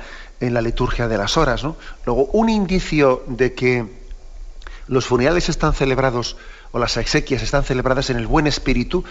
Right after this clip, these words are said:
es que la oración por los difuntos forme parte de nuestra oración personal de cada uno de nosotros. ¿Mm? Si no, parece que es como algo que toca hacer, ¿no?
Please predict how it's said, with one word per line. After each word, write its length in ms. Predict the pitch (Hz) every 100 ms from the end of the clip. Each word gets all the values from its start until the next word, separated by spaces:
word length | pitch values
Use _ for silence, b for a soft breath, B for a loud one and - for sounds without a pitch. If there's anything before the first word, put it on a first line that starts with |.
| B B - -
es 220 | 160 160
que 200 | - 180
la 180 | 151 120
oración 520 | 117 104 - 175 175
por 180 | 170 156
los 120 | 151
difuntos 680 | 160 - 160 131 143 156 - B B B B
forme 340 | - 143 175 170
parte 380 | 180 175 180
de 80 | 170
nuestra 260 | 151 - 131
oración 420 | 117 - 160 180
personal 600 | - 120 - 127 170 135
de 80 | 120
cada 220 | 135 117
uno 220 | 147 143
de 100 | 131
nosotros. 720 | 117 107 113 - 92 - - - - - - - - - - - - - - - - -
¿Mm? 100 | - - - B B B B -
Si 140 | -
no, 140 | 156
parece 320 | 151 151 180 180
que 80 |
es 100 | 151
como 300 | - 120 123 -
algo 300 | 147 175 147
que 100 | 123
toca 380 | - 190 -
hacer, 320 | 135 - 117 101
¿no? 180 | 156